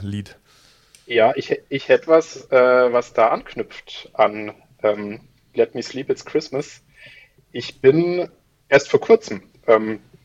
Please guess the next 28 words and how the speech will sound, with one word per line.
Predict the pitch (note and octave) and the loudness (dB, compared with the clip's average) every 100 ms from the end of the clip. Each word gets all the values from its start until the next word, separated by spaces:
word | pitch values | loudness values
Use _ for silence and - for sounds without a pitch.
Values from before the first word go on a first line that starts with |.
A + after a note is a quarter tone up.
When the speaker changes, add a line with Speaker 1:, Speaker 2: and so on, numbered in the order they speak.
| _ _ | _ _
Speaker 2:
auf | - A#2 - A#2+ | 6 6 6 4
ein | A#2 A#2+ | 4 6
Weihnachtsalbum | D3 D3+ - - A2+ A#2 | 4 2 -2 0 0 -2
gestoßen, | A#2 - B2 - G3 - _ - _ _ - | -8 -8 -8 -8 -12 -14 _ -20 _ _ 0
das | A#2 - | 0 0
mich | A#2+ C#3 | -4 0
irgendwie | C3 C3 B2+ _ _ | -2 -2 -6 _ _
total | - - A#2+ C3 | -6 2 4 4
gecatcht | B2+ _ _ - C#3+ - - | -2 _ _ 0 0 0 0
hat, | E3 - B2 | 0 2 4
auch | C3+ - | 2 2
weil, | B2+ B2+ B2 B2+ B2+ | 2 4 6 4 0
vielleicht | - C#3 G3 G3 | 2 6 6 6
auch, | B2 - | 2 4
weil | A#2+ | 2
es | - | 2
nicht | B2+ - | -10 -2
klassischer, | B2 A#2+ D#3 - C3+ A#2 A2+ A2 G#2 - | 0 2 0 0 4 6 4 2 -6 0
ähm, | G#2+ A2 A2 | 0 2 2
Weihnachtspop | B2+ C#3 - - B2 - | 2 0 -8 -2 -2 -2
ist, | E3+ - - _ | -12 -12 -20 _
sondern | - A#2 A2+ | -2 0 4
weil | A#2+ | 2
es | - | 2
so | A#2+ | -6
ein | |
bisschen, | B2+ - A#2+ A#2 - - - - _ _ - | -6 0 -2 -2 -16 -20 -20 -20 _ _ 4
ähm, | A#2 A2+ A#2 A#2 | 6 6 2 -4